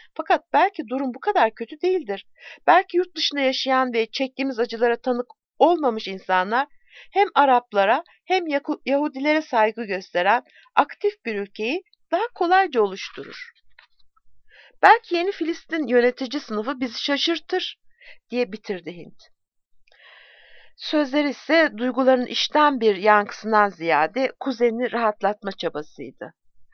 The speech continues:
Ardından Hint, Faysal'dan sözlü vasiyetini dinlemek üzere bahçede kendisine eşlik etmesini istedi. "Unutma," dedi. "Vasiyetini yüksek sesle okuduktan sonra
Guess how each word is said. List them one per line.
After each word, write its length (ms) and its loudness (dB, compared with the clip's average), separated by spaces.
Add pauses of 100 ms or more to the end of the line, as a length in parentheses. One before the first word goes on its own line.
(220)
Ardından 600 0
Hint, 200 -4 (340)
Faysal'dan 800 2
sözlü 420 -2
vasiyetini 640 -6
dinlemek 420 -4
üzere 360 -4 (280)
bahçede 400 0
kendisine 440 -6
eşlik 300 -6
etmesini 440 -10
istedi. 500 -16 (1200)
"Unutma," 500 -6 (300)
dedi. 280 -6 (440)
"Vasiyetini 440 -2
yüksek 320 -4
sesle 300 -4
okuduktan 600 -2
sonra 520 -4